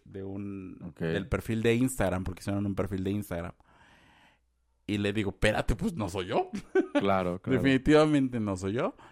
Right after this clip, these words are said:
Speaker 1: Este, me dice, "No, pues búscalo", y empezamos a reportar y todo esto y la cuestión. Y después, ese mismo perfil me manda un mensaje directo.
Speaker 2: Qué valor.
Speaker 1: Y me dice, "¿Qué pensará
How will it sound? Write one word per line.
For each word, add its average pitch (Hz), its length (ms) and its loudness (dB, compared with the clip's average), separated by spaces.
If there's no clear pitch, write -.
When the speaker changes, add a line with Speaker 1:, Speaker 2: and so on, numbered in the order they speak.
Speaker 1:
Este, 95 840 -6
me 101 100 -4
dice, 110 240 -4
"No, 143 260 -2
pues 95 180 4
búscalo", 165 560 2
y 101 340 2
empezamos 110 540 -4
a 101 60 -10
reportar 113 560 -4
y 123 60 -8
todo 95 280 0
esto 98 200 0
y 101 40 0
la - 80 -2
cuestión. - 300 -16
Y 180 120 0
después, 185 720 4
ese 131 280 0
mismo 143 360 2
perfil 147 540 4
me 101 160 -2
manda 104 300 0
un 110 60 -4
mensaje 92 400 -6
directo. 95 400 -8
Speaker 2:
Qué 101 100 -2
valor. 113 420 0
Speaker 1:
Y 123 140 -2
me 113 120 0
dice, 117 560 0
"¿Qué 160 160 4
pensará 127 1040 2